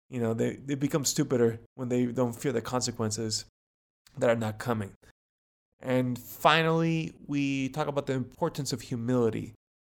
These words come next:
and, uh, learning to, you know, accept losses and failures as part of the growth process, and not being afraid to take big challenges where you might fail, because, you know, the,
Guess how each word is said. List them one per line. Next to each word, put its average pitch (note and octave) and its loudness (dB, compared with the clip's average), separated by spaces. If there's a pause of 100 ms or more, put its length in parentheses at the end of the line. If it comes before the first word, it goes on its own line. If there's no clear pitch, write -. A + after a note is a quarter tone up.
(100)
and, A#2+ 0
uh, A2+ 4
learning C#3 -2
to, A#2+ 0 (240)
you D3 -6
know, A#2 2 (160)
accept B2 -2
losses A2+ -2 (400)
and G#2+ -6
failures A2+ 0
as G#2+ -8 (160)
part C3 -2
of A2+ -4
the A#2 2
growth A#2 0 (160)
process, A2 -6 (680)
and B2+ -6 (420)
not B2+ 0 (240)
being C3+ 0
afraid B2+ 0
to B2 -14
take A#2 -8
big A#2 -2
challenges A2 -2 (320)
where A2+ -2
you A2 0
might A2 -2
fail, G#2 -2 (480)
because, A2 -4
you B2 -6
know, A2 -4
the, - -8